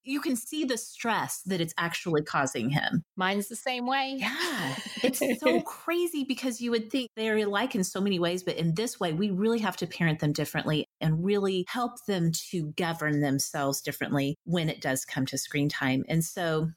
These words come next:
Speaker 1: yeah, I think it's really hard to say, like, "Here is the definitive answer for screen time." <laughs>
Speaker 2: It's like there is no definitive answer to anything in parenting, unfortunately. <laughs>
Speaker 1: Unfortunately,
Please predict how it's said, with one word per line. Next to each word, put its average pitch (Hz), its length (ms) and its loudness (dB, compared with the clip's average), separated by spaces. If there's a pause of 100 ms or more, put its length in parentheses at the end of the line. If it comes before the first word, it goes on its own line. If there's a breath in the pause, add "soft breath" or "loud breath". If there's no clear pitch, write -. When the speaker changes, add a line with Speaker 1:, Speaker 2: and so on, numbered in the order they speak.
(160)
Speaker 1:
yeah, 233 380 -2
I 196 100 0
think 214 280 0 (120)
it's 226 160 -2
really 302 200 -2
hard 220 280 0
to 185 360 -4
say, 170 340 -4
like, 156 260 0
"Here 233 300 0
is 165 280 -2
the 220 160 -2
definitive 285 680 -2
answer 165 560 0
for 233 180 0
screen 220 320 -2
time." 185 380 0
<laughs> 285 580 -2 (280)
Speaker 2:
It's 330 220 0
like 320 140 0 (120)
there 277 140 4
is 339 180 -2
no 262 200 0
definitive 226 500 -2
answer 208 260 -2
to 196 140 -2
anything 180 380 0
in 170 120 2
parenting, 180 480 2
unfortunately. 190 680 2
<laughs> 392 240 0
Speaker 1:
Unfortunately, - 680 2